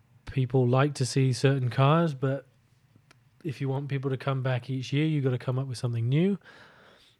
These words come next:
And what's really new these days, especially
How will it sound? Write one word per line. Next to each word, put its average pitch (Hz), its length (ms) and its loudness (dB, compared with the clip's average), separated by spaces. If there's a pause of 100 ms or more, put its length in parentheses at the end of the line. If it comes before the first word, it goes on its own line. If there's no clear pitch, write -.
(120)
And 120 120 2
what's 139 260 0
really 131 280 6
new 131 320 4
these 139 240 2
days, 147 340 0
especially 127 640 0